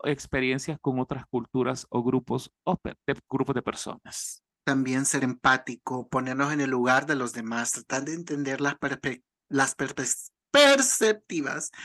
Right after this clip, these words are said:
Speaker 2: perspectivas,
Speaker 1: ¿La qué?
Speaker 2: perdón, bla, bla, la perspectiva y los
Speaker 1: Ujú.
Speaker 2: desafíos de, que todos tenemos, ¿verdad? La, la empatía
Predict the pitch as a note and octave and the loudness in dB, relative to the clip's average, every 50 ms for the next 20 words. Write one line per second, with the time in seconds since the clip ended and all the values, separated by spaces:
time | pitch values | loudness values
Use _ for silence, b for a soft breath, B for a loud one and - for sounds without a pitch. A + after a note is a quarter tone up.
0 | B B - F#3+ G3+ G3+ - - - - - D3 A#2 B2 F3+ - - C#3+ B2+ B2 | B B 4 6 6 8 6 6 4 4 6 6 6 6 4 2 0 0 0 0
1 | A#2 A#2 A2+ A2 B F3+ G3+ F3 - D3+ F#3+ G3+ G#3 G3+ F#3+ F#3 G3+ B3+ - - | -2 -4 -6 -8 B -12 -12 -6 4 8 8 10 10 10 10 8 6 4 2 -4
2 | _ - D#3+ E3+ E3+ E3+ E3 D3 C#3 - - C#3+ - - - E3 D3+ C#3 - - | _ 6 6 6 6 6 4 2 2 2 0 0 0 0 -2 -2 -2 -2 -4 -8
3 | B B B C#3+ C3 B _ D#3+ D#3+ E3 E3+ D#3+ D#3 D#3 D3 - D3 - A#2 G#2 | B B B -20 -20 B _ -6 -2 -2 -2 -2 -2 -2 -2 -2 -2 -2 -2 -2
4 | G#2 - C3 C3 C3+ C#3 D#3+ E3+ - - B B B B B B B B - B2+ | -2 -2 0 0 0 0 0 -2 -4 -6 B B B B B B B B -6 2
5 | C3+ C#3 C3+ C3+ C3 C3 B2+ - - C3+ - - C#3 E3+ A3+ A#3+ - C3+ B2+ D3 | 4 4 6 6 4 2 -2 -2 -2 -2 0 2 2 2 2 2 0 0 0 0
6 | G3 G3+ C#3 F2+ G#2+ A#2+ A#2 A#2 A#2 A#2+ A#2+ B2 B2+ C#3 - C#3+ C3 C3 C3 B2+ | 0 0 -2 -4 -6 -8 -8 -6 -4 -4 -2 -2 -2 -2 -2 -2 -2 -2 -2 -4
7 | - B2 A#2+ - - D3+ D#3+ E3+ F3+ F3 E3+ E3+ E3+ | -6 -6 -8 -6 -8 -6 -2 0 0 2 2 0 -2